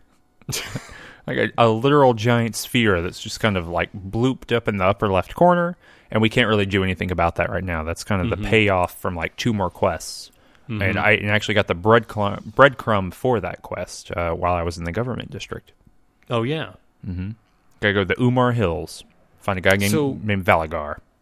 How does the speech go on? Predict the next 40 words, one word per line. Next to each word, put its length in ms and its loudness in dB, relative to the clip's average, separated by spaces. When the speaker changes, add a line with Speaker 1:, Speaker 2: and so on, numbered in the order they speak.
Speaker 2:
So 300 0
where 480 4
are 80 6
we 140 2
going 340 2
next? 500 -12
Speaker 1:
I 100 -2
Speaker 2:
Are 80 0
we 100 2
Speaker 1:
think 100 2
we're 40 2
Speaker 2:
staying 180 8
in 120 2
the 60 -2
city? 360 0
Are 80 2
we 80 -6
getting 260 -2
out 180 0
of 40 -2
the 80 -2
city? 460 -4
Speaker 1:
I 100 2
think 180 0
we're 140 2
gonna 140 2
stay 200 0
in 60 4
the 80 2
city. 340 -2
I 180 -2
think 280 -4
we're 100 -4
gonna 220 -2
go 480 0
to 100 -8
the 100 -10
Temple 380 -8
District. 540 -12
Speaker 2:
Okay. 380 -8